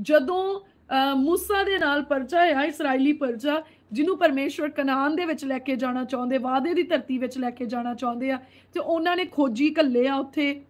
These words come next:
ਉਹ ਧਰਤੀ ਨੂੰ ਦੇਖਣ ਵਾਸਤੇ ਕਿ ਜਾਓ ਦੇਖ ਕੇ ਆਓ ਧਰਤੀ ਕਿੱਦਾਂ ਦੀ ਆ। ਜਦੋਂ ਹੁਣ ਉੱਥੇ ਗਏ ਤੇ ਉੱਥੋਂ ਉਹਨਾਂ ਨੇ ਫਰੂਟ ਲੈ ਕੇ ਆਏ, ਅਨਾਰ ਲੈ ਕੇ ਆਏ, ਹੰਜੀਰਾਂ ਲੈ ਕੇ ਆਏ, ਅੰਗੂਰ ਲੈ ਕੇ ਆਏ। ਤੇ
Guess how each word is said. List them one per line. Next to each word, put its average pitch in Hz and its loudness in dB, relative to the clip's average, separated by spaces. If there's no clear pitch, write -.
ਉਹ 233 -8
ਧਰਤੀ 285 2
ਨੂੰ 294 0
ਦੇਖਣ 262 -2
ਵਾਸਤੇ 254 -2
ਕਿ 302 -6
ਜਾਓ 254 0
ਦੇਖ 240 -2
ਕੇ 254 -6
ਆਓ 247 0
ਧਰਤੀ 262 -4
ਕਿੱਦਾਂ 214 -6
ਦੀ 202 -8
ਆ। 196 -14
ਜਦੋਂ 359 2
ਹੁਣ 427 2
ਉੱਥੇ 339 -2
ਗਏ 269 2
ਤੇ 302 -2
ਉੱਥੋਂ 302 -4
ਉਹਨਾਂ 277 0
ਨੇ 320 0
ਫਰੂਟ 302 2
ਲੈ 294 2
ਕੇ 269 0
ਆਏ, 247 2
ਅਨਾਰ 247 0
ਲੈ 247 0
ਕੇ 240 -4
ਆਏ, 240 0
ਹੰਜੀਰਾਂ 254 0
ਲੈ 240 -4
ਕੇ 233 -8
ਆਏ, 247 0
ਅੰਗੂਰ 247 -2
ਲੈ 233 -4
ਕੇ 233 -6
ਆਏ। 233 -4
ਤੇ - -4